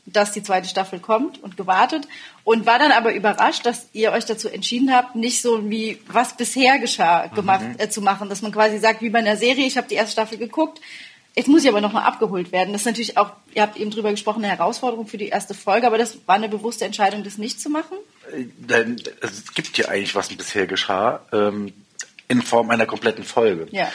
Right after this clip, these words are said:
Speaker 2: Also da wir natürlich die, äh, erstens haben wir vor jede Folge nochmal Recap-Szenen genommen von einem Hörspiel aus der ersten Staffel, das mich dran erinnert, die sozusagen Bezug nehmen auf die Folge oder vielleicht sogar auf eine andere. Das ist auch wie eine Art Puzzleteil. Passt nicht, bewusst nicht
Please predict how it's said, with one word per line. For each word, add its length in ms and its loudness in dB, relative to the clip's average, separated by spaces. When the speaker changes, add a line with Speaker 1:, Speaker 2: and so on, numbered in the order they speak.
Speaker 2:
Also 300 2
da 260 4
wir 140 2
natürlich 360 0
die, 480 -4
äh, 340 2
erstens 240 0
haben 80 0
wir 60 -14
vor 100 0
jede 180 0
Folge 320 2
nochmal 480 0
Recap-Szenen 960 -2
genommen 400 -2
von 200 -6
einem 140 -8
Hörspiel 520 -2
aus 160 -4
der 140 0
ersten 260 0
Staffel, 420 -6
das 140 -2
mich 240 -4
dran 160 -2
erinnert, 420 0
die 60 -4
sozusagen 440 -4
Bezug 540 -8
nehmen 340 2
auf 140 -4
die 120 -6
Folge 380 2
oder 120 4
vielleicht 220 -2
sogar 160 -4
auf 100 -10
eine 80 -4
andere. 300 -4
Das 120 -6
ist 60 -8
auch 220 -4
wie 60 -8
eine 140 -4
Art 200 -8
Puzzleteil. 640 -4
Passt 320 -4
nicht, 200 -4
bewusst 400 0
nicht 280 -4